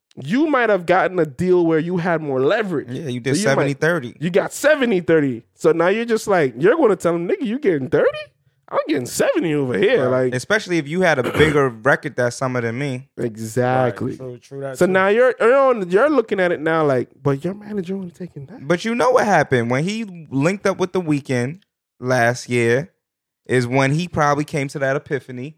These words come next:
Speaker 1: Yeah.
Speaker 2: And then the X O Tour Life came out and blew the fuck
Speaker 1: And
Speaker 2: up.
Speaker 1: blew
Speaker 3: That shit
Speaker 1: up.
Speaker 2: And
Speaker 3: was
Speaker 2: he
Speaker 3: insane.
Speaker 2: only saw a little percentage of that.
Speaker 1: Yep.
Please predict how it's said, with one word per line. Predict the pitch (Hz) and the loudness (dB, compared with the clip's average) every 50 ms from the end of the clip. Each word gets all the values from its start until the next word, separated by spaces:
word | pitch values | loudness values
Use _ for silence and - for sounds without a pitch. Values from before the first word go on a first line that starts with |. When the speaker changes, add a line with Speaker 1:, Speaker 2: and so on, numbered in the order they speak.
| _ _ _ _ - | _ _ _ _ -10
Speaker 1:
Yeah. | - 359 427 | -6 -4 0
Speaker 2:
And | - 127 127 127 | 0 0 2 2
then | 131 123 123 123 123 120 - - - | 0 0 0 0 -2 -4 -6 -4 -4
the | 123 117 - | -2 -2 -2
X | 131 147 - - 190 | -4 -6 -6 -8 -10
O | 180 175 | -12 -12
Tour | - - 196 180 175 | -12 -8 -4 -4 -2
Life | 165 160 160 160 160 | 0 2 0 0 -2
came | - 175 156 151 147 143 | -4 -6 -6 -4 -2 -2
out | 139 139 123 90 | 0 0 0 -2
and | 113 117 113 107 | -4 -8 -8 -8
blew | - 127 147 160 165 | -4 -2 -2 0 0
the | 156 - | -2 -4
fuck | - - _ 170 156 131 | -8 -6 _ 0 0 0
Speaker 1:
And | 127 131 | 0 0
Speaker 2:
up. | 143 135 139 151 | 2 2 2 2
Speaker 1:
blew | 170 196 214 220 | 2 2 2 2
Speaker 3:
That | 220 220 - | 0 0 -2
shit | - 160 170 | 0 2 4
Speaker 1:
up. | 208 | 4
Speaker 2:
And | - 139 135 139 | 6 4 4 2
Speaker 3:
was | 143 156 | 0 -2
Speaker 2:
he | 156 | -2
Speaker 3:
insane. | 151 156 143 151 | 0 0 2 2
Speaker 2:
only | 160 165 170 - | 2 0 -2 -4
saw | - - - 170 156 151 143 | -6 -4 0 2 4 4 4
a | |
little | 135 131 135 143 156 180 185 | 2 2 0 0 0 0 -4
percentage | - - 208 - - 190 165 156 147 139 131 135 | -6 -8 -10 -4 -2 0 0 2 0 0 -2 -2
of | 131 | 0
that. | 131 131 135 156 147 | 2 4 4 4 4
Speaker 1:
Yep. | 139 151 208 247 - | 2 2 0 -2 -4